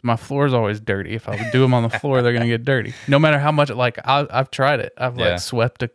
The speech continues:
Speaker 1: and cleaned an area, and I
Speaker 2: Yeah.
Speaker 1: pull it up, black t-shirt, it's got dust all on the back of it.
Speaker 2: <laughs> You need, like, a, like, a mat you can roll out that's ready to go.
Speaker 1: Mm-hmm.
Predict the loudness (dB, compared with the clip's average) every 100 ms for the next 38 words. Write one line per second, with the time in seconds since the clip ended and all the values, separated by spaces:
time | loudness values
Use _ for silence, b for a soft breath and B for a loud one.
0 | -8 -4 -4 -2 2 4 4 2 2 2
1 | 4 2 0 -2 -4 -4 -2 0 2 2
2 | 0 _ 0 0 0 -6 -6 -4 -4 -4
3 | -10 -8 -8 -8 -12 -10 -12 -10 -8 -8
4 | -10 -12 -10 -10 -10 -14 -12 -10 -12 -18
5 | -20 -20 -20 _ -8 -4 -4 -2 -4 -4
6 | -4 -4 -2 -4 -6 -10 -16 -12 -10 -10
7 | -6 -2 -2 -4 -8 -10 -12 -4 0 0
8 | 2 -2 -2 -6 -16 -6 -4 -4 -8 -6
9 | -4 -4 -4 -4 -6 -8